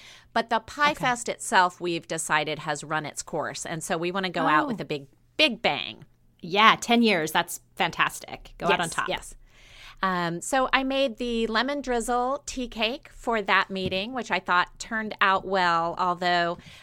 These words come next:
Speaker 1: um, you saw <laughs> I had a bit of a panic because the loaf was a bit sunken in the middle,
Speaker 2: Yeah.
Speaker 1: which you thought might have been from overbeating.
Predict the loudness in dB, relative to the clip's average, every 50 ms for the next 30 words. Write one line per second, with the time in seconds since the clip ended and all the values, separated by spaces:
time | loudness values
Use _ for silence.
0 | -10 -6 -4 -4 -4 -4 -6 -8 -4 -2 -2 -2 0 6 6 6 8 8 6 4
1 | 2 0 2 2 2 4 2 2 2 0 0 -2 -2 0 0 -2 -2 -2 -6 -6
2 | -4 -4 -4 -6 -4 -4 -4 -4 -4 -4 -4 -2 -2 -2 -4 -2 -2 -2 0 2
3 | 2 0 0 -2 -4 -6 -4 -2 -2 -4 -4 -2 -4 -6 -6 -6 0 0 0 0
4 | 0 -4 -6 -6 -6 -6 -10 -12 _ -10 -8 -8 -6 -6 -4 -4 -2 -2 0 0
5 | -2 -2 -4 -6 -6 -4 -2 -2 -2 -2 -4 -6 -2 -2 -2 -2 -2 -6 -8 -8
6 | -8 -12 -12 -8 -6 -4 -4 -2 2 6 6 6 6 4 0 0 0 0 -2 -4
7 | -4 -4 -2 -4 -2 -2 -4 -6 -10 -6 -4 -2 -2 0 -2 -2 -4 -6 -4 -4
8 | -6 -4 -4 -8 -8 -6 -8 -8 -6 -8 -8 -10 -10 -14